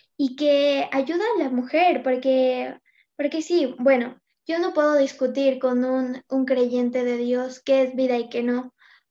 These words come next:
porque para él va a ser vida, pero yo estoy del lado de la ciencia y la ciencia dice que después de las quince semanas se puede definir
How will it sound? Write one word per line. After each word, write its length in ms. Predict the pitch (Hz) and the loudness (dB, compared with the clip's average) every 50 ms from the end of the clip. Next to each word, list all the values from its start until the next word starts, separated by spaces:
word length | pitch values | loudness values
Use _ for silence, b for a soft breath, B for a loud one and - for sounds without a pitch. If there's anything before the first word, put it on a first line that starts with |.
| _ | _
porque 680 | - 311 311 320 311 - 339 339 339 339 330 - - - _ _ _ _ | 2 2 2 2 0 -2 -2 -2 0 0 -2 -4 -8 -12 _ _ _ _
para 260 | 320 320 320 320 349 | 0 2 2 2 2
él 80 | 359 349 | 2 0
va 60 | 359 | 0
a 40 | 349 | 0
ser 200 | - 285 262 262 | 0 0 0 2
vida, 340 | 262 254 240 233 240 - - | 2 0 0 -2 -4 -2 2
pero 540 | 277 269 269 269 269 269 269 262 262 - - _ _ _ _ | 4 6 6 6 6 6 4 4 2 -2 -10 _ _ _ _
yo 220 | - 262 262 330 | -6 -4 -2 -2
estoy 200 | 339 339 381 392 | -2 0 0 2
del 140 | 392 349 254 | 2 2 2
lado 220 | 247 247 254 262 | 2 2 2 2
de 120 | 254 247 233 | 2 0 -2
la 100 | 226 220 | -4 -6
ciencia 580 | - - 247 247 240 240 - 247 247 247 - - _ _ - | -6 -4 -2 -2 -2 -2 -2 -4 -4 -6 -10 -16 _ _ -4
y 300 | 285 269 269 269 269 262 | -2 0 0 2 2 2
la 140 | 262 262 262 | 0 0 0
ciencia 380 | - 285 294 311 320 339 349 | -2 -4 -6 -4 -2 0 0
dice 500 | 311 285 262 254 - 254 254 254 262 262 _ | 0 -2 -2 -2 0 0 0 0 -4 -6 _
que 300 | - 254 240 240 247 240 B B B B B _ | -2 0 0 0 -2 -6 B B B B B _
después 500 | - 247 254 247 262 - 277 269 269 247 247 | -4 -4 -4 -2 0 4 4 4 4 4 2
de 120 | 254 247 | 0 0
las 240 | 247 240 240 - - | 0 -4 -8 -12 -12
quince 300 | - 311 339 349 359 359 | -8 -6 -6 -6 -6 -6
semanas 480 | 349 330 285 285 285 294 330 381 381 | -8 -8 -6 -6 -6 -6 -6 -8 -8
se 140 | - - 277 | -6 -8 -8
puede 560 | 262 - 262 262 262 262 262 262 254 254 254 - | -4 -2 2 4 4 4 4 2 0 -2 -4 -6
definir 640 | 233 247 254 247 - 254 247 247 285 339 359 349 | -8 -8 -8 -8 -8 -8 -6 -4 -4 -6 -8 -10